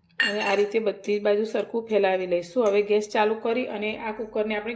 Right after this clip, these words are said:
ગરમ કરવાનું છે. તો મીઠું આપણું એકદમ સરસ રીતે ગરમ થઈ જાય ત્યાં સુધી આપણે તેને સાતથી આઠ મિનિટ સુધી ગરમ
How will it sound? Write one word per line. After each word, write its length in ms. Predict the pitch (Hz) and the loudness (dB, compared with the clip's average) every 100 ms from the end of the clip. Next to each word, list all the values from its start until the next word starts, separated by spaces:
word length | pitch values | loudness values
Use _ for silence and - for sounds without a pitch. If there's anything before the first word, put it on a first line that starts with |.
| 214 | -2
ગરમ 220 | 196 196 208 | 0 -2 -4
કરવાનું 340 | 202 196 190 | -4 -4 -8
છે. 80 | - 220 | -8 -6
તો 60 | 220 | -4
મીઠું 260 | 208 - 214 | -4 -2 -2
આપણું 220 | 233 220 | -2 -8
એકદમ 260 | 214 220 220 220 | -6 -6 -4 -4
સરસ 260 | 214 214 240 | -2 -4 -6
રીતે 160 | 226 214 | -6 -2
ગરમ 220 | 208 214 220 | 0 -2 -2
થઈ 120 | 254 226 | -2 0
જાય 140 | 202 202 - - - | -2 -4 -16 -18 -6
ત્યાં 180 | 208 208 | -6 -4
સુધી 220 | 214 233 214 | -2 0 0
આપણે 200 | 226 226 | -2 -2
તેને 200 | 226 240 262 - - - _ - | 0 0 -2 -6 -20 -20 _ -14
સાતથી 460 | - 214 202 247 247 214 | -4 -2 0 -2 -2 -2
આઠ 140 | 220 | -2
મિનિટ 220 | 226 220 254 | -4 -4 -6
સુધી 260 | 226 262 269 - _ 208 | -2 -2 -2 -12 _ 2
ગરમ 240 | 202 196 | 2 2